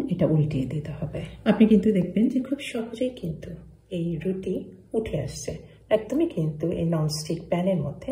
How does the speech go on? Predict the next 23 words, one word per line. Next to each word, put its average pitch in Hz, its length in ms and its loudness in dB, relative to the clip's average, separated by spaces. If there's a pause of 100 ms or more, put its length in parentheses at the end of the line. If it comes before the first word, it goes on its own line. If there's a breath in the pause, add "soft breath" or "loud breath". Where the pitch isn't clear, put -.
(140)
লেগে 147 260 2
থাকবে - 320 -8
না। - 140 -8 (800 soft breath)
আর 170 100 0 (160)
এই 226 160 0
রুটিটা 214 420 -2 (180)
আমার 165 260 0 (120)
প্রথম 220 400 0
রুটি, 120 360 -8 (1300 soft breath)
অসম্ভব 247 540 6 (140)
ছিদ্রযুক্ত, - 720 2 (440 loud breath)
একটু - 280 4 (120)
crispy, - 480 0 (240)
অনেকটা 233 280 4 (100)
ধোসার 190 440 2
মতো - 200 -2
বলতে - 360 -6
পারেন। - 240 -8 (480)
আর 196 140 8
রুটিটা 208 340 6 (180)
প্রথমে 254 400 6
আমি 170 120 2
একটা 160 200 -6